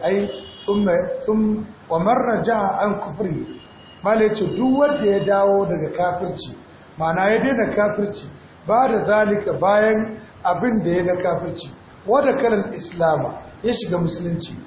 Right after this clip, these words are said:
"fa inna Allah yaqbalu tawbata man yasha min", to Allah zai karɓi tuban wanda ya so daga cikin su. Shine ma'ana, "Thumma yatubu Allahu min ba'di dhalika ala man yasha". Shine ma'anan cewa Allah ya ce, sannan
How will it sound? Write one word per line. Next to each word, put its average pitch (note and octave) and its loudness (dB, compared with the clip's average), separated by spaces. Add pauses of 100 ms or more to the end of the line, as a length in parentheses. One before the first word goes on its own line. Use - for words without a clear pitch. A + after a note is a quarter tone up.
(220)
"fa E3 -6
inna G3 0
Allah G#3+ 4
yaqbalu F3 -2
tawbata D3+ -4 (880)
man E3 -2
yasha B2+ -2 (240)
min", C#3+ -6 (480)
to D3+ -4
Allah G#3+ 2
zai A3 4
karɓi - -2
tuban A#3+ 0
wanda B3+ 0
ya A3+ 0
so C4+ -6
daga D#3 -4
cikin F3 -12
su. D3+ -10
Shine G#3 -4
ma'ana, F#3+ -2 (340)
"Thumma A3 2
yatubu F#3 -2
Allahu B3 2 (300)
min E3 0
ba'di G#3+ 0
dhalika G#3+ 0
ala D3+ 0
man D3 -2
yasha". - -8 (480)
Shine G3+ -2
ma'anan F#3+ -2
cewa F#3 0
Allah G3 2
ya F#3+ 0
ce, G3+ -4
sannan A3+ 0